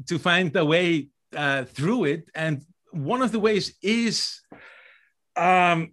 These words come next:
<clears throat> through the, through the notion of, of, um, might we call it the fourth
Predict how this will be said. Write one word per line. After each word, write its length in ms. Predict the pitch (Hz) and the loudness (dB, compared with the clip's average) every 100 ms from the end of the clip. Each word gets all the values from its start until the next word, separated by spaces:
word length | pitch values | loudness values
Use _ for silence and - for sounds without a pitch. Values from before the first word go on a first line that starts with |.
| - | -8
<clears throat> 2000 | 165 135 101 - - - _ _ _ _ _ _ _ _ _ _ _ _ _ - | -6 -4 -8 -16 -20 -20 _ _ _ _ _ _ _ _ _ _ _ _ _ -2
through 320 | 180 226 254 | 4 6 6
the, 240 | 220 190 - - _ - - | 2 0 -8 -20 _ -20 0
through 200 | 185 240 | 0 2
the 100 | 214 | 2
notion 500 | 190 220 - 214 202 | 2 2 2 2 2
of, 460 | 180 185 175 135 - - - _ _ | 2 4 4 0 -10 -16 -20 _ _
of, 560 | 175 165 160 - - - | -2 0 -2 -6 -16 -6
um, 540 | 147 139 127 123 120 117 - _ _ _ - - - - _ _ _ _ _ _ _ _ _ _ _ _ _ _ _ _ _ _ 127 - 240 | -2 2 2 2 -2 -8 -20 _ _ _ -20 -20 -20 -20 _ _ _ _ _ _ _ _ _ _ _ _ _ _ _ _ _ _ -20 -14 0
might 400 | 165 175 214 190 | 2 2 2 2
we 140 | 208 | 0
call 260 | 143 220 196 | 2 2 2
it 200 | 180 - | 2 0
the 140 | 190 | -2
fourth 500 | - 165 226 220 | 0 0 0 -2